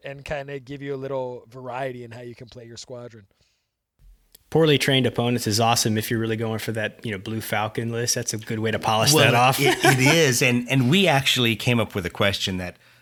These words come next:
Speaker 3: uh, we'll have to put out to the Ready Room and see what people think. Uh, the way the rules are written, they say each aircraft can normally gain the benefit of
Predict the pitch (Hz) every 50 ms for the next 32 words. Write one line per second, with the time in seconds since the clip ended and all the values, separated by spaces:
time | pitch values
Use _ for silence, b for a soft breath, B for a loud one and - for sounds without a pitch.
0 | b b b 92 87 85 80 80 85 101 107 104 98 107 101 - - - - 98
1 | 101 95 92 - 82 82 85 82 90 87 90 90 87 85 82 85 80 - 95 90
2 | 90 87 - - 92 - - - - - - 87 85 82 78 - _ b b b
3 | b b b b b b - - - - - - - 123 120 120 131 139 139 151
4 | 180 196 220 214 180 185 165 143 143 151 156 151 147 120 120 113 104 113 123 -
5 | 82 87 87 82 92 92 92 - - - 98 98 98 95 92 92 90 87 87 b
6 | b b b b b _ _ _ _ 139 151 147 - 156 143 - - 127 113 110
7 | - - 110 107 110 113 113 113 110 107 104 101 101 101 101 98 90 87 98 92
8 | 90 - - 90 87 80